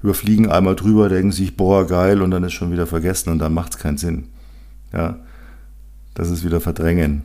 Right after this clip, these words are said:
Verdrängen, da kommen wir auch noch dazu. Ist auch ein schönes Thema. Ja, heute bin ich ein bisschen in Zeitdruck, deswegen wird dieser Podcast gar nicht so lang. Musste mich die Woche auch hier grob sortieren.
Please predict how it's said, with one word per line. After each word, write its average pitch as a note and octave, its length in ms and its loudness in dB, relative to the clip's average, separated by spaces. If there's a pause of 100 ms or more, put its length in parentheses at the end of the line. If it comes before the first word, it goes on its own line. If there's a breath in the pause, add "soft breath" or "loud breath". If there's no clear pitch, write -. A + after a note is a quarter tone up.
Verdrängen, E2+ 500 -2
da D#2+ 100 -2
kommen E2 200 -4
wir D#2 120 0
auch D#2+ 160 -4
noch D2 120 -6
dazu. D#2 380 -6
Ist - 140 -8
auch D2+ 120 -8
ein D#2+ 120 -6
schönes D#2+ 360 -6
Thema. - 340 -8 (2000 loud breath)
Ja, G#2+ 560 6 (1600 loud breath)
heute A2 540 4 (140)
bin G2+ 160 4
ich G#2 100 4
ein F#2 80 2
bisschen F#2+ 340 2
in D#2+ 160 0
Zeitdruck, G2+ 480 -4
deswegen F2+ 400 -4
wird F2 160 -6
dieser E2+ 160 -4
Podcast - 500 -6
gar F2 120 0
nicht E2+ 140 0
so - 120 -6
lang. G#2 340 0 (520 loud breath)
Musste G2+ 260 -6
mich F2 140 -2
die - 120 -6
Woche F2+ 280 2
auch E2+ 180 0
hier F2+ 180 0
grob F2+ 340 -6
sortieren. G#2 760 0